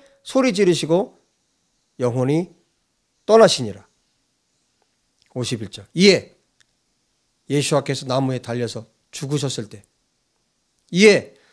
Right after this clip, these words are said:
성소 휘장이 위로부터 아래까지 찢어져 둘이 되고,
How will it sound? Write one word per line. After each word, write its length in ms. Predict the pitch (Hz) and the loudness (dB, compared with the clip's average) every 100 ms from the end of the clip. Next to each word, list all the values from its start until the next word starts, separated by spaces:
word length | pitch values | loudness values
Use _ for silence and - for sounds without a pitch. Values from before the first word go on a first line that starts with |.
| _ _ _ | _ _ _
성소 480 | - 240 285 277 269 | -2 2 4 4 4
휘장이 640 | 208 262 262 208 151 101 - _ _ _ _ _ - | 4 4 4 4 0 -4 -14 _ _ _ _ _ 0
위로부터 640 | 185 254 294 277 254 233 | 8 8 8 6 2 0
아래까지 800 | 165 190 247 254 214 165 160 120 - | 2 4 4 4 2 0 -4 -8 -4
찢어져 580 | 381 349 269 185 123 _ _ _ _ _ _ _ _ _ _ - | 2 6 6 4 -10 _ _ _ _ _ _ _ _ _ _ -6
둘이 240 | 170 175 | -2 0
되고, 320 | 139 113 98 | -2 -6 -14